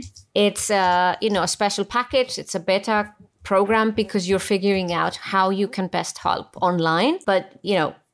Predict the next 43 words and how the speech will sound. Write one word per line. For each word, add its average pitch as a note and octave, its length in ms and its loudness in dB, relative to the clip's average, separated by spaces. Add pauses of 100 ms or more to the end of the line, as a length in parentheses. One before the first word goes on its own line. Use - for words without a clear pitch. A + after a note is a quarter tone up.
(140)
they're F3+ 480 0
gonna G3+ 240 2
know. F#3 480 2 (380)
Hopefully B3 580 2
there G#3+ 140 4
are G3+ 40 4
some G3 200 -2
previous G#3 360 0
clients G3+ 400 -2
that F#3+ 120 -4
just - 180 -8
come E3+ 140 -8
back F#3+ 260 -4
and F3+ 100 -4
say, F3+ 160 -6
"Yes, - 360 -6
I G3+ 60 -4
wanna F#3 180 -2
participate A#3+ 600 0
in A3 120 2
this. A3 400 4
And D#3+ 140 -2
this F3+ 140 -2
is E3 140 -8
a E3 60 -2
great F3+ 300 0
thing." A#3 460 2
And E3 140 -2 (340)
you're G3+ 100 4
gonna F#3 180 0
make F3+ 260 0
this F3 180 -2
a F3 120 -2
very E3+ 180 2
attractive - 500 -6
offer. F#3+ 540 0 (500)
And F3+ 220 2
then A#3+ 100 2
you C#4+ 120 2
do B3+ 120 2
it G#3 80 0
first G3 280 0
one-on-one. G3 480 2